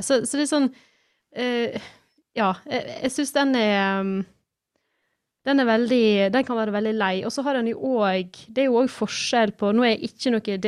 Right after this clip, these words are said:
N A-ekspert, men det er veldig stor forskjell på, eh, sekvenseringa når du gjør en D N A-prøve. Eh, og, og det der med en, en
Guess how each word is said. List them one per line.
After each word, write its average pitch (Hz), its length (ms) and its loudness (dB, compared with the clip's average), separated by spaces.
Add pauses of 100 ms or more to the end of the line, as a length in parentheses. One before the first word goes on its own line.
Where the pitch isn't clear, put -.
N 196 160 -2
A-ekspert, 185 640 -2 (320)
men 254 100 0
det 240 80 2
er 233 140 2
veldig 269 160 -4
stor 302 180 -6
forskjell 277 600 -2
på, 202 380 2 (920)
eh, 233 240 0
sekvenseringa 214 800 0 (180)
når 233 160 2
du 220 140 0
gjør 208 240 2
en 185 100 -2
D 208 140 -2
N 185 100 -2
A-prøve. - 400 -6 (640)
Eh, 214 540 2
og, 220 500 0
og 226 140 -4
det 226 100 -4
der 247 160 2
med 202 420 -2 (360)
en, 214 340 2
en 214 160 2